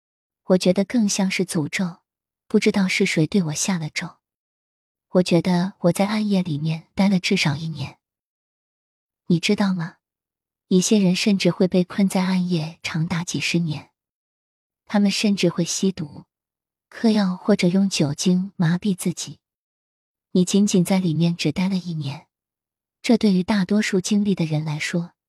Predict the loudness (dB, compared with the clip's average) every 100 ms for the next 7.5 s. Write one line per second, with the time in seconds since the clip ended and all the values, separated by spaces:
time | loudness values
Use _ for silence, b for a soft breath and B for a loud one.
0 | _ _ _ 0 2 2 2 0 0 -2
1 | -2 -4 -6 -14 _ _ _ _ _ _
2 | _ _ _ 0 2 4 2 0 0 0
3 | 0 0 -4 -6 -6 -10 -12 _ _ _
4 | _ _ _ _ _ _ -2 0 0 -2
5 | -4 _ _ -2 2 2 2 2 2 0
6 | 0 0 2 0 0 -2 -4 -4 -4 -4
7 | -2 -4 -6 -10 -12